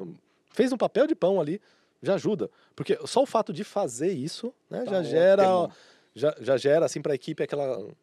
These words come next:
Speaker 1: sensação de, bom, eu sei o que que eu po-, o que que eu tenho que fazer, o que que eu não tenho, eu sei o que que eu preciso consultar o líder, o que que eu não preciso, né? Você como gestor, cara, você tá tranquilo ali que você já delegou pra galera o que precisa
Speaker 2: Eu
Speaker 1: ser
Speaker 2: vi um
Speaker 1: delegado?
Speaker 2: aluno nosso do, de uma área de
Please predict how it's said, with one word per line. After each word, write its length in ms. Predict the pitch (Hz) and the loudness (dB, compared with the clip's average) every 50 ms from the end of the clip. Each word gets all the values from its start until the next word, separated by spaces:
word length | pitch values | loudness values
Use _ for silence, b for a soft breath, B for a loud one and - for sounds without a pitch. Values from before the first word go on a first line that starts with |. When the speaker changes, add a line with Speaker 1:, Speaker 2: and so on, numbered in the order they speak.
| _ _ _ | _ _ _
Speaker 1:
sensação 360 | - 147 139 135 - - 139 | -12 -10 -10 -10 -10 -10 -10
de, 100 | 131 135 131 _ | -10 -10 -10 _
bom, 200 | 139 135 123 107 | -2 0 0 0
eu 100 | 113 139 | 0 -2
sei 200 | 135 - 147 147 | -2 -2 -2 -4
o 60 | 147 | -4
que 120 | - - - | -6 -10 -12
que 80 | - | -12
eu 40 | 127 | -12
po-, 120 | - - | -10 -12
o 80 | 123 - - _ | -14 -14 -16 _
que 120 | - - 151 | -20 -10 -6
que 60 | 156 | -6
eu 40 | 143 | -4
tenho 220 | 123 139 147 156 | -2 -4 -4 -4
que 60 | - | -4
fazer, 220 | - 131 110 117 156 | -8 -8 -6 -4 -6
o 60 | 170 | -6
que 100 | - - | -8 -10
que 60 | - | -12
eu 60 | 139 | -10
não 80 | 117 107 | -10 -10
tenho, 320 | - - 151 185 196 190 b b b b | -8 -8 -6 -6 -8 -10 b b b b
eu 80 | 135 | -4
sei 140 | 123 - 175 | -2 -2 -2
o 40 | 151 | -4
que 80 | - | -4
que 80 | 170 - | -8 -10
eu 60 | 156 | -10
preciso 260 | - - - 185 165 | -10 -10 -12 -12 -10
consultar 320 | - 170 151 - 147 - 135 | -10 -10 -8 -8 -6 -4 -4
o 60 | 123 | -4
líder, 220 | 117 143 151 147 | -4 -6 -6 -6
o 60 | 139 113 | -8 -8
que 120 | - 123 | -10 -12
que 60 | - | -12
eu 40 | 123 | -12
não 60 | 104 92 | -14 -14
preciso, 380 | - - 160 180 180 170 185 _ b b b b b b b b | -12 -8 -8 -8 -8 -8 -14 _ b b b b b b b b
né? 120 | - 127 B B B B B | -16 -16 B B B B B
Você 260 | B 151 160 - 202 | B 0 2 2 2
como 200 | 202 - 208 180 151 | 2 0 0 -2 -2
gestor, 480 | 143 156 - - 160 165 180 147 101 - b b b b b b b b | -4 -4 -4 -2 0 0 0 0 0 -4 b b b b b b b b
cara, 180 | - - 123 104 | -8 -6 -6 -6
você 140 | - - 135 _ _ _ _ _ _ _ _ _ | -8 -14 -16 _ _ _ _ _ _ _ _ _
tá 140 | - 170 180 | 2 2 2
tranquilo 360 | 180 214 220 185 - 202 202 196 | 2 2 -4 -4 -2 0 0 0
ali 80 | 190 | 0
que 60 | - | 0
você 100 | - 185 | -2 0
já 160 | 151 127 170 202 | 2 4 4 4
delegou 440 | 196 208 208 190 143 139 160 226 | 4 4 2 2 2 2 -2 -2
pra 160 | 262 - 156 147 | -2 -4 -6 -4
galera 360 | 147 135 135 139 156 180 170 | -2 -2 -2 -2 -2 -2 -2
o 80 | 143 | -4
que 100 | - - | -6 -8
precisa 220 | - - - 135 135 | -14 -12 -10 -8 -6
Speaker 2:
Eu 40 | 123 | -6
Speaker 1:
ser 100 | - 135 | -4 -2
Speaker 2:
vi 60 | 120 | -2
um 40 | 117 | -2
Speaker 1:
delegado? 260 | 120 113 104 117 131 156 | 0 0 0 0 0 0
Speaker 2:
aluno 160 | 196 175 160 | -2 -4 -6
nosso 440 | 139 143 185 220 208 - - - 143 | -6 -6 -8 -8 -10 -12 -14 -14 -14
do, 380 | 135 139 135 127 139 143 - _ | -12 -12 -12 -12 -14 -16 -18 _
de 140 | 160 135 127 | -18 -16 -12
uma 140 | 139 139 135 | -10 -8 -8
área 160 | 147 160 156 | -8 -8 -10
de 100 | 151 | -12